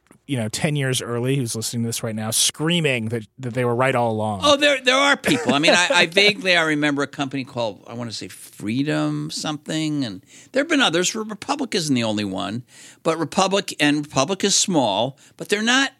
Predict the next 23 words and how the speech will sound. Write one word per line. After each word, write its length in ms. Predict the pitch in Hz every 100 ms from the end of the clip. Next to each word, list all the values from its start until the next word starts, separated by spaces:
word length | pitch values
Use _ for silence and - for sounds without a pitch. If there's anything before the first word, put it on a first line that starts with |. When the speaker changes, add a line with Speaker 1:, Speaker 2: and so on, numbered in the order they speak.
| -
Speaker 2:
tiny. 460 | - 190 165 113
They're 160 | 101 139
not 220 | 185 -
three 380 | - - 143 139
people. 640 | - 131 113 - 107 117
I 80 | 120
mean, 400 | 123 127 123 120 - 127
they're 260 | 123 117
a 380 | 113 117 110 104 - _
small 640 | - - - 147 165 170 175
company, 840 | - 147 135 110 104 98 104 101 _ _ _ _
but 160 | 117 110
not 280 | 120 101 -
tiny, 540 | - 110 104 104 101
and 180 | - 107
they're 120 | 104
solid, 640 | 95 - 123 113 113 107 104
and 260 | - 104 101
they 100 | 95
claim 380 | - 127 120
to 80 | 113
be 140 | 107 107
profitable, 840 | - 107 101 - 104 101 95 95